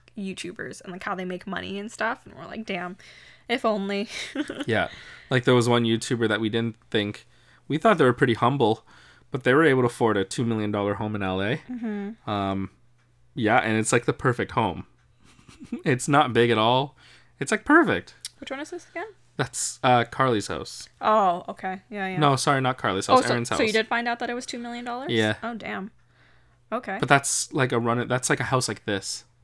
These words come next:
Speaker 2: but in L A.
Speaker 1: Yeah, yeah. As a bungalow,
Speaker 2: Yeah.
Speaker 1: too. Um, why don't you go ahead and start talking about, uh, what's been going on in the stock world?
Speaker 2: Honestly,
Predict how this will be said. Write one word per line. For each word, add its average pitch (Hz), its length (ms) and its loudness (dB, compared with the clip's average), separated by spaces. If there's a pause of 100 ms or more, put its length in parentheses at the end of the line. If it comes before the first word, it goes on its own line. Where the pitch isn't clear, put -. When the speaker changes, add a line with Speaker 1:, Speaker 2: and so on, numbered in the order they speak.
Speaker 2:
but 110 140 -2
in 104 80 -4
L 98 180 0
A. - 40 0
Speaker 1:
Yeah, 185 260 -4 (240)
yeah. 190 240 -12 (320)
As 214 180 -12
a 202 40 -10
bungalow, 196 400 -10
Speaker 2:
Yeah. - 160 -2
Speaker 1:
too. - 340 -14 (600)
Um, 226 800 -6 (1080)
why 220 280 -2
don't 233 240 -4
you 233 60 -10
go 226 180 -6
ahead 226 280 -4
and 226 240 -10
start 220 280 -6
talking 220 340 -8
about, 220 640 -8
uh, 214 520 -6
what's 220 200 -10
been 214 160 -8
going 208 240 -4
on 254 260 -4
in 208 240 -8
the 202 280 -8
stock 214 480 -6
world? 185 440 -8 (720)
Speaker 2:
Honestly, 131 600 2